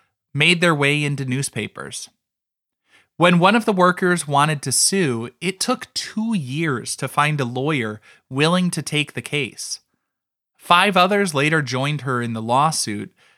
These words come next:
but their health had deteriorated so much they couldn't get out of bed or raise their arms to be sworn in for testimony.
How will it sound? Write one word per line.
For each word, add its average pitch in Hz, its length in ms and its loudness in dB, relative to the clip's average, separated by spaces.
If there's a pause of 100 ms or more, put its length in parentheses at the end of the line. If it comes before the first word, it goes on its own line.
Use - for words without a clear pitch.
(360)
but 160 120 0
their 185 140 6
health 214 320 2
had 190 140 -2
deteriorated 139 1000 -4
so - 400 0
much 175 600 -2 (420)
they 151 120 2
couldn't 208 380 -2
get 170 140 -2
out 160 140 0
of 123 160 -8
bed 127 360 -4
or 107 120 -8
raise 139 320 -4
their 123 260 -6
arms 120 460 -4
to - 100 -12
be 117 140 -6
sworn 127 560 -4
in 123 160 -4
for 110 160 -12
testimony. - 880 -8